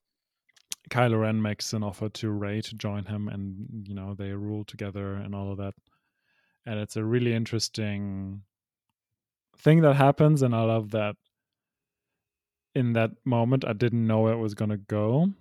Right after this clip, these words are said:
because I could see both options playing out. There were good <laughs> reasons for both.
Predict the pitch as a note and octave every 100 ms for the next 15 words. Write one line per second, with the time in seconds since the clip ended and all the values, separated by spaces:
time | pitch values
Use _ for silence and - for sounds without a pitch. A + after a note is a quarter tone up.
0 | _ B2 C3 A#2+ - G#2+ - B2+ A#2+ A#2+
1 | A2+ A2 A#2 A#2 A#2+ - - - - -
2 | - C3+ C3 - A#2 A2+ A#2+ C#3+ F#3 F#3+
3 | D3+ F#3 D#3 C#3 F3+ F3 - D3 B2 C3
4 | D3+ - -